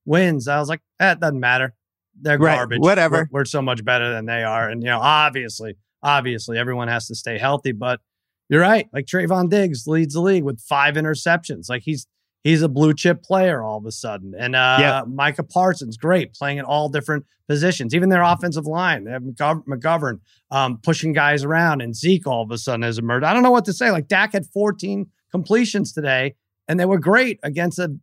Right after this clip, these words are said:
Speaker 1: a very good Panthers defense. Say what you will about, you know, McCaffrey being hurt and everything, but they put up a,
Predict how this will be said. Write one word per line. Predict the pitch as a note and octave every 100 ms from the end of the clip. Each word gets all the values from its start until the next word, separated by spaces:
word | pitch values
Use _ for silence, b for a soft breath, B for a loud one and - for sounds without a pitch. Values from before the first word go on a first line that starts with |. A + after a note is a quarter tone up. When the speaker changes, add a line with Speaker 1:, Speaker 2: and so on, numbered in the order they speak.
| -
Speaker 1:
a |
very | C#3 E3+ G3+
good | E3+ E3+ D3
Panthers | E3 E3 D#3 E3 C3
defense. | G3+ A#3 - - -
Say | D#3
what | D#3+ D#3+
you |
will | E3 G#3+ A#2+
about, | A#2+ B2+ A#2+ G#2+
you | C#3
know, | A#2+ A#2+ _ _ -
McCaffrey | C3 D#3 F3+ G3+ F#3
being | C#3+ C3
hurt | A#2 A#2 A2+
and | A#2
everything, | A2+ A2 A#2+ A#2+
but | A2+ B2 - _ _ -
they | D#3
put | G3
up | F#3+ F#3
a, | F3+ E3